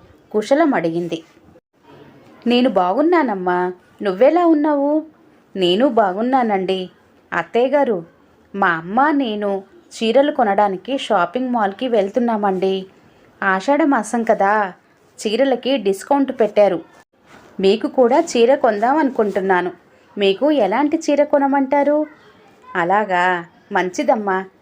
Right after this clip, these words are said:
నాకు షాపింగ్కి వెళ్ళే శ్రమ తగ్గించావు. నువ్వు అడిగావు కాబట్టి చెబుతున్నాను. చీర మీద నా అభిప్రాయాలు, నా ఇష్టాయిష్టాలు చెబుతాను.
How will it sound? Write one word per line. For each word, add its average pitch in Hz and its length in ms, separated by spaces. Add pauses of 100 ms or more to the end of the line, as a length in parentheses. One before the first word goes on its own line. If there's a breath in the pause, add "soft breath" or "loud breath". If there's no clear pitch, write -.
(240)
నాకు 185 420
షాపింగ్కి 247 600
వెళ్ళే 214 240
శ్రమ 202 260
తగ్గించావు. 233 720 (580)
నువ్వు 202 240
అడిగావు 233 440
కాబట్టి 247 500 (220)
చెబుతున్నాను. 190 720 (600)
చీర 233 300
మీద 226 340
నా 269 160
అభిప్రాయాలు, 185 800 (500)
నా 220 360
ఇష్టాయిష్టాలు 226 840
చెబుతాను. 196 520